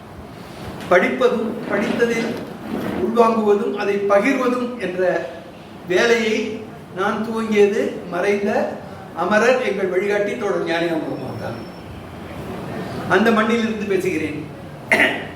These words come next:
டார்வின் ஒரு புத்தகம் எழுதினாரு, ஒரு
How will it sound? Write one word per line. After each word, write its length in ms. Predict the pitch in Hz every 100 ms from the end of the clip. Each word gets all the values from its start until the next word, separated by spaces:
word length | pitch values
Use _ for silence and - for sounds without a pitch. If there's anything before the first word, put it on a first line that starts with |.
| - - - - - - - - - - - - - - - - - - - - - - - - - - - - - - 160
டார்வின் 580 | 175 240 254 196 180 196 - - - -
ஒரு 100 | 185
புத்தகம் 380 | - - 226
எழுதினாரு, 380 | 196 175 190 240
ஒரு 360 | 226 196 202